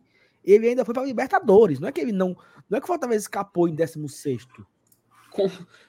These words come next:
Speaker 2: num duelo direto contra esse próprio América, né? Lembre-se.
Speaker 1: Exatamente. O, o, vamos lá. O décimo, o, o Ceará caiu com quantos pontos? Trinta e sete?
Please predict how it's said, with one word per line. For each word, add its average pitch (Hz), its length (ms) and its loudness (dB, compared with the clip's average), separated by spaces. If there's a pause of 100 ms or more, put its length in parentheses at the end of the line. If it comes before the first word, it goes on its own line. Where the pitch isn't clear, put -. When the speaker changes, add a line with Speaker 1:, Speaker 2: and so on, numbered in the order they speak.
Speaker 2:
num 208 240 2
duelo 220 320 8
direto 202 400 2
contra 240 280 -2
esse - 260 -2
próprio 196 320 0
América, 208 400 0
né? 120 160 -6 (300)
Lembre-se. 147 460 -4
Speaker 1:
Exatamente. - 140 -14 (140)
O, 196 80 -14
o, - 240 -20 (680)
vamos 196 260 -4
lá. 175 300 -2
O 190 100 0
décimo, 202 380 0 (160)
o, 185 280 -2 (480)
o 165 100 -8
Ceará 202 280 -2
caiu 208 240 -2
com 202 140 -14
quantos 196 180 -4
pontos? 269 280 -6
Trinta 226 140 -6
e 190 60 0
sete? - 480 -10